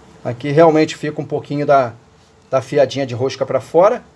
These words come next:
Na verdade, ela não vai toda, né? Mas é isso aí.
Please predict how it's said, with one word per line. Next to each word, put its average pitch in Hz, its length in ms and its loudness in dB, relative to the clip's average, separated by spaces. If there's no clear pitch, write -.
Na 139 100 2
verdade, 165 880 2
ela 143 220 6
não 151 140 4
vai 147 200 4
toda, 185 500 -2
né? 127 260 -10
Mas 127 260 2
é 165 60 6
isso 170 200 0
aí. 170 260 0